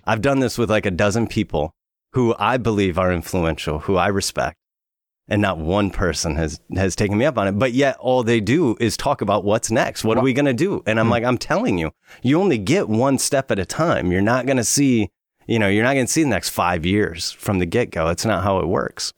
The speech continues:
Speaker 2: Why is somebody who's so vocal about wanting change not willing to sit down and take the time with you to talk about stuff?
Speaker 1: Sacrifice.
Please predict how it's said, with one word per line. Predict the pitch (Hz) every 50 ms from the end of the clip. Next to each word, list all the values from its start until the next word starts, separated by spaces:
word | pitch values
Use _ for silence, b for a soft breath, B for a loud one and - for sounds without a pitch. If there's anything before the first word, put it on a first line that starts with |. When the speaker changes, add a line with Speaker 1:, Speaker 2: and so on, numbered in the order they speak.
| _ _ -
Speaker 2:
Why | 127 151 190
is | 233 240
somebody | - 269 240 233 220 196
who's | 165 160 151 143 -
so | - - 160 139 135 131 120 117 107
vocal | 101 113 110 107 - - 107
about | 101 92 98 98 87
wanting | 82 101 101 98 95 95
change | 90 - - 107 98 92 90 -
not | 98 92 92 98 95
willing | 107 104 104 104 98
to | 90
sit | - - 101 -
down | - 90 90 87
and | 85
take | - 98 92 -
the | - -
time | - - 92 90
with | 90 87 - -
you | 90 85 85
to | 87 82 82 90 85 _ _ -
talk | - 98 90 -
about | - 73 78 - -
stuff? | - - - - - _
Speaker 1:
Sacrifice. | - - - - - 127 - - 92 - - 60 58 - - -